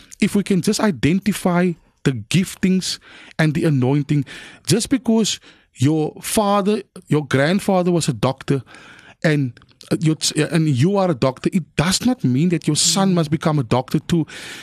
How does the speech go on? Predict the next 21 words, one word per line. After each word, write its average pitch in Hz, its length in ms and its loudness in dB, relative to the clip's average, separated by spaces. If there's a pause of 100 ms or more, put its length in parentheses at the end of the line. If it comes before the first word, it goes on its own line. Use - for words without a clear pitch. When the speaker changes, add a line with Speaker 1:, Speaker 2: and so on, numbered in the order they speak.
(240)
Speaker 1:
God 202 540 0 (160)
has, 156 220 0
could, - 380 -4
could 196 120 0
have 165 260 0
a 147 180 -2 (240)
total 285 460 0 (160)
different, 233 540 0 (400)
uh, 160 160 2
uh, 151 180 2
um, 131 220 0 (120)
anointing 170 580 2
and 165 180 0
gifting 190 360 0
for 190 200 0
him. 139 240 0 (360)
But 180 180 0
just 240 260 0
because 214 340 0 (380)
I 269 220 4
believe 185 520 2